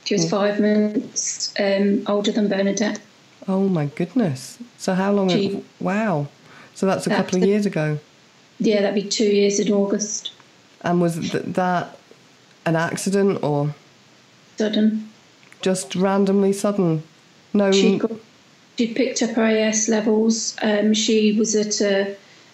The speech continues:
Speaker 1: gathering with her friends and their family, and she didn't feel well, went upstairs, um, for a sleep and stopped breathing.
Speaker 2: My goodness, that must have been utterly heartbreaking.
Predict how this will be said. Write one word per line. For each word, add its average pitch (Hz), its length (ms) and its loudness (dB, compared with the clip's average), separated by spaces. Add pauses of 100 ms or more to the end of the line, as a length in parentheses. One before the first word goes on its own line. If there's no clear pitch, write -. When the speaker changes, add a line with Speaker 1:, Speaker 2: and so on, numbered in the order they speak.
(280)
Speaker 1:
gathering 208 460 2
with 202 100 4
her 202 140 0
friends 214 460 4
and 196 200 2
their 196 220 0
family, 208 600 0
and 202 320 0
she - 200 -2
didn't 214 260 0
feel 208 220 2
well, 208 420 2 (420)
went 214 280 0
upstairs, 208 880 0 (240)
um, 208 420 2
for 202 220 -4
a 202 40 0
sleep 220 560 0
and 220 540 0
stopped - 320 -6
breathing. 226 420 0 (1400)
Speaker 2:
My 226 200 0
goodness, 202 800 -2 (140)
that 208 220 -2
must 185 220 -2
have 185 100 -12
been 175 280 0 (240)
utterly 190 480 -2
heartbreaking. 196 920 -4